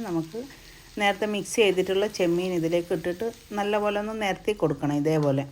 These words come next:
medium to low flame-ിൽ ഇട്ടിട്ടാണ് ഇത് ഫ്രൈ ചെയ്യുന്നത്. ഒരു ഭാഗം ആയിക്കഴിഞ്ഞാൽ രണ്ടാമത്തെ ഭാഗം ഒന്ന് മറിച്ചിട്ട് കൊടുക്കുക. കൂടി വന്നതിന് മൂന്ന് മിനിറ്റ്, അതിൽ കൂടുതൽ ഇത്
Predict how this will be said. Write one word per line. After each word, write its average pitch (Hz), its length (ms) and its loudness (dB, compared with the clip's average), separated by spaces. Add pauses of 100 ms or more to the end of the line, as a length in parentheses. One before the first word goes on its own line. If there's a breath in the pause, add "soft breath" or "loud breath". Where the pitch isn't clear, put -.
(180)
medium 233 320 2
to 247 160 -2
low 196 180 0
flame-ിൽ 196 380 -2
ഇട്ടിട്ടാണ് 190 480 -4
ഇത് 190 160 -2
ഫ്രൈ 160 120 0 (120)
ചെയ്യുന്നത്. 156 340 0 (160)
ഒരു 165 220 -2
ഭാഗം 180 260 -2 (120)
ആയിക്കഴിഞ്ഞാൽ 175 540 -4 (180)
രണ്ടാമത്തെ 151 500 -2
ഭാഗം 147 220 -4
ഒന്ന് 170 180 -4
മറിച്ചിട്ട് 151 400 -6
കൊടുക്കുക. 156 280 -4 (220)
കൂടി 170 260 -4
വന്നതിന് 185 340 -6 (220)
മൂന്ന് 175 300 -2
മിനിറ്റ്, 151 280 -2 (160)
അതിൽ 185 160 -2 (140)
കൂടുതൽ 185 380 -2
ഇത് 196 100 -2